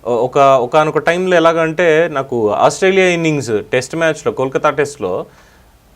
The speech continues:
వివిఎస్ లక్ష్మణ్ గుర్తొచ్చాడు. ఆ రోజు తను ఆడినటువంటి ఇన్నింగ్స్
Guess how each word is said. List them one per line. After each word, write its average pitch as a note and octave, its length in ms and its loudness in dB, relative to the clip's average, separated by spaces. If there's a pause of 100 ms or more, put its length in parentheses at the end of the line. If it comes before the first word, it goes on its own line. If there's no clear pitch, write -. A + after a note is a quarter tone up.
(360)
వివిఎస్ F3+ 400 0
లక్ష్మణ్ D3 320 -4
గుర్తొచ్చాడు. A2 540 -6 (800)
ఆ G#2+ 100 4
రోజు C3 200 0
తను B2 180 0
ఆడినటువంటి B2+ 520 -2
ఇన్నింగ్స్ C3+ 480 -6